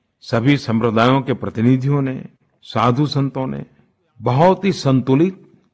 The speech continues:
और संयमित बयान दिए, माहौल से तनाव कम करने का प्रयास। लेकिन आज मुझे वो दिन बराबर याद है। जब भी उस दिन को याद करता हूं,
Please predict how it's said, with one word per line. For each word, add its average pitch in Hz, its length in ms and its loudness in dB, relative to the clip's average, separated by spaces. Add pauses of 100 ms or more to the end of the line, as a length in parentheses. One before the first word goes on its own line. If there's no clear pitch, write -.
और 185 220 4
संयमित 131 560 4
बयान 98 440 -4
दिए, 85 280 -10 (540)
माहौल 147 600 4
से 202 300 -2
तनाव 156 500 0
कम 143 280 -2
करने 143 280 -2
का 139 120 -4
प्रयास। - 420 -12 (920)
लेकिन 170 200 -4
आज 202 180 4
मुझे 196 240 0
वो 196 180 2
दिन 160 300 -2
बराबर 175 380 0
याद 95 300 -6
है। - 280 -20 (800)
जब 175 220 2
भी 247 100 2
उस 226 140 2
दिन 180 220 0
को 185 120 0
याद 156 220 0
करता 151 280 -6
हूं, 87 220 -6